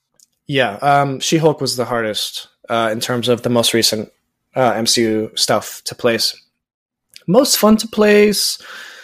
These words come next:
um, I mean, I kind of already touched on Multiverse of Madness, but I, I had a lot of fun with Miss Marvel as well.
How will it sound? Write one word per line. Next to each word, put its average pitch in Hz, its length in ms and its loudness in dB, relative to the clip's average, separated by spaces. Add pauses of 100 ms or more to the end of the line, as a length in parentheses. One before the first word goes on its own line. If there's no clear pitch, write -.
(360)
um, 143 920 2 (680)
I 170 60 2
mean, 170 80 6
I 175 80 4
kind 196 160 2
of 175 80 2
already 165 200 4
touched 143 260 -6
on 135 60 -6
Multiverse 120 360 -8
of 120 80 -12
Madness, 107 320 -10
but 175 460 0 (520)
I, 151 180 0
I 160 140 0
had 160 180 0
a 147 60 0
lot 143 120 0
of 135 80 -4
fun 135 180 -6
with 120 300 -12
Miss 120 200 -8
Marvel 104 420 -8
as - 180 -10
well. 98 280 -8